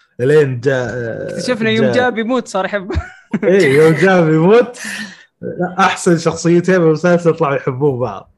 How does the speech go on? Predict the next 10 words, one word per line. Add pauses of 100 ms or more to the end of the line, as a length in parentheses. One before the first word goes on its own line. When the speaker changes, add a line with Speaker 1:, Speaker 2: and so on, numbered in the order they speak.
Speaker 1:
يا
أخي، (340)
شيء
خرافي.
هذول
الاثنين
أحسن
اثنين
بالمسلسل
كله.